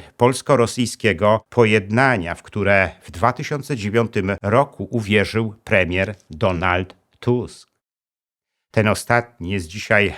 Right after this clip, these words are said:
dla Putina takim samym wrogiem, jak kiedyś był nim prezydent Kaczyński.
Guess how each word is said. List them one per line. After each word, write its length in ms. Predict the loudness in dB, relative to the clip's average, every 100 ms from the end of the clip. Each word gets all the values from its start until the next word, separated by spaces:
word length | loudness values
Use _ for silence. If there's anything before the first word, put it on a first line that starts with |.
| -10
dla 140 | -4 -4
Putina 720 | -4 -10 -8 -4 -6 -8 _ -8
takim 320 | -8 -6 -10
samym 360 | 0 2 2 0
wrogiem, 540 | 2 2 2 -8 -8 _ 0
jak 280 | 0 0 -2
kiedyś 420 | 0 0 -4 -2
był 260 | -2 -2
nim 300 | -2 -4 -4 -8 _
prezydent 720 | -2 -2 -2 -8 -6 -6 -8 _
Kaczyński. 920 | -6 -6 -2 -2 -2 -4 -14 _ -20